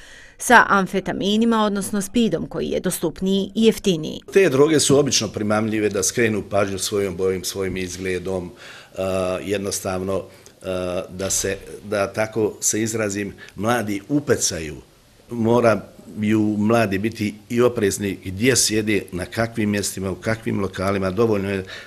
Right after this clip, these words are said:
Speaker 2: da se okrenete, da vam neko ubaci u onu čašu vašeg pića, soka, Coca-Cola ili šta ja znam, e, neku supstancu, da kasnije imate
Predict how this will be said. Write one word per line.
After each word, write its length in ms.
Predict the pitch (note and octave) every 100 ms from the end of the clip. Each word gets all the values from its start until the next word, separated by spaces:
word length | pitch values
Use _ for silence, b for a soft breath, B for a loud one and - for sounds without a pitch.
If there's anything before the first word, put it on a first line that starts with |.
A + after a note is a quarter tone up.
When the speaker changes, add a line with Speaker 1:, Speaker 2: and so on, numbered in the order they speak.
| B
Speaker 2:
da 80 | F#2+
se 180 | F#2 G#2
okrenete, 540 | G#2+ A2 G#2+ G2+ F#2
da 100 | F#2+
vam 140 | F#2+ F#2+
neko 260 | G2 -
ubaci 560 | G2 G2 F#2+ F2+ - F2 B B B
u 80 | F2+
onu 140 | F#2 F2+
čašu 420 | - G2+ - F#2
vašeg 320 | G2 - F2 -
pića, 400 | G2+ G2 F#2+ G2 - B B B B B -
soka, 440 | - G#2+ G2 G2 -
Coca-Cola 560 | F#2+ F#2+ - G2 F#2
ili 120 | F2 F2
šta 220 | - G2
ja 140 | F2+
znam, 300 | D#2+ G#2+ F#2
e, 480 | - - - - - F#2 F#2 F#2 F2+
neku 300 | - F#2+ F#2+
supstancu, 720 | F2 F#2 - G#2+ G2+ F#2+ F#2 - B -
da 100 | F2+
kasnije 560 | - F#2 - G#2 F#2 D#2+
imate 520 | F#2+ G2 E2+ F#2+ F2+